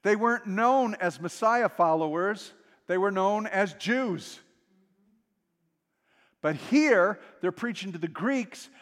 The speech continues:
and they're preaching Jesus is the Messiah to both Jew and Gentile, and so now they're Messiah followers, they're Messiah,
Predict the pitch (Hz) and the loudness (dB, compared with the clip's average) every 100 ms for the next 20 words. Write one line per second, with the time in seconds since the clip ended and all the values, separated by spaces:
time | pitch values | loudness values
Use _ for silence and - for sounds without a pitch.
0 | - 165 175 175 226 208 196 180 170 254 | -10 -6 -4 -4 -6 -6 -8 -6 -4 -4
1 | 220 247 - 233 156 170 165 - 254 254 | -4 -6 -6 -8 -8 -6 -6 0 4 6
2 | 254 185 160 - - - 208 160 196 - | 6 4 2 -2 -18 -4 -2 2 2 2
3 | - 165 247 254 233 208 247 247 208 247 | -4 -2 0 -2 -2 -2 -2 -2 0 2
4 | 269 - 170 156 156 - - 175 - 185 | 0 0 2 2 0 -10 -6 -6 -4 -4
5 | 170 190 226 269 196 185 185 - 214 226 | 0 0 2 2 0 -2 -2 0 2 2
6 | 214 - 170 156 160 165 165 180 170 165 | 0 2 2 2 0 -4 -6 -6 -6 -4
7 | - 202 202 170 | 0 2 4 2